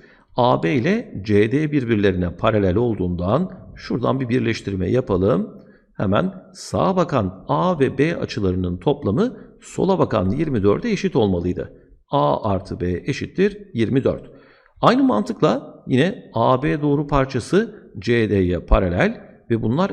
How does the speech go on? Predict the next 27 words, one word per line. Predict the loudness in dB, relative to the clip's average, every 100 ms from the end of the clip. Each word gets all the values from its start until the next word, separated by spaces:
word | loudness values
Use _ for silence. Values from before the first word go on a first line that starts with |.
| -2
E | 0 0
noktasında | -4 -6 -4 0 2 0 -2 -18 -12
şöyle | -2 0 0 -2
C | 0
E | 0 0 -2 0
ve | 0 -2 -4 -16 -10 -2
A | 0 2
E | 2 0
tarafından | 0 -2 -2 -2 0 0
birleştirilmiş. | 0 -2 0 -2 0 -2 -6 -16 -20 _
Yine | 0 2 4
M | 2 2
kuralı | 0 2 2
geçerli. | 2 2 2 4 2 0 -8 -20 -16
Sağa | -2 2 4
bakan | 2 0 -2 -2
iki | -10 -6 -2 0
A | 2 2
ve | -2
iki | -4 -4 2
B'nin | 2 2 -2
toplamı | -2 -2 0 0 2 0 -2 -16 -20 -20
sol | -14 -4 -2 0
taraftaki | 0 0 0 -2 0 0 0 -4 -10 -4
x'e | -4 0 0 0
eşit | -2 -4 -2
olmalı. | -2 -2 -6 -12